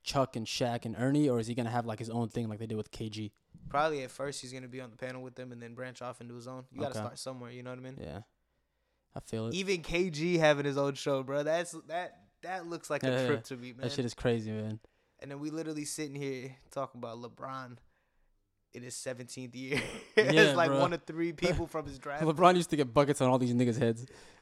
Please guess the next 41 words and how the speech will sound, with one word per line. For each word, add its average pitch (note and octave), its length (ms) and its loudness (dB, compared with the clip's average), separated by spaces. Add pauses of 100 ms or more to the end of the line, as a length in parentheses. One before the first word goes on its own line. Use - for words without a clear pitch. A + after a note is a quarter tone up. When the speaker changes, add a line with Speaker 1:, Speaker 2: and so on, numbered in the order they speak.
Speaker 1:
<laughs> - 0 -
And - 800 8
he's D#3+ 100 6
Speaker 2:
He's - 0 -
Speaker 1:
still F#3 200 6
Speaker 2:
still D3 120 0
Speaker 1:
dominating. D#3+ 420 12
Speaker 2:
getting D#3+ 260 10
buckets, D3 440 6
Speaker 1:
That, - 40 -10 (140)
that - 60 6
Speaker 2:
man. F#3 100 8
Speaker 1:
shit, F3 100 0
that F3 180 8
shit F#3 100 6
is C#3 80 4
crazy, C3 340 6
man. A2 220 2 (420)
Speaker 2:
You F3 120 -2
know E3+ 140 10
Paul C#3+ 240 8
Pierce C3+ 260 2
is B2 100 -8 (100)
turning C#3 440 -2
in B2+ 80 -8
his B2 140 -12
fucking C3 280 -8
sleep. C3 420 -10 (260)
Speaker 1:
Yeah. A2+ 320 -12 (580)
Speaker 2:
You, D3 220 -8 (200)
man, C#3 520 -8
he E3 60 -6
wanted C#3+ 260 -4
to C3+ 60 -12
be C#3 140 -12
better C#3+ 240 -2
than C#3+ 160 -2
him C3+ 100 -10
so D3 280 -2
bad. D3+ 240 2
<laughs> - 240 2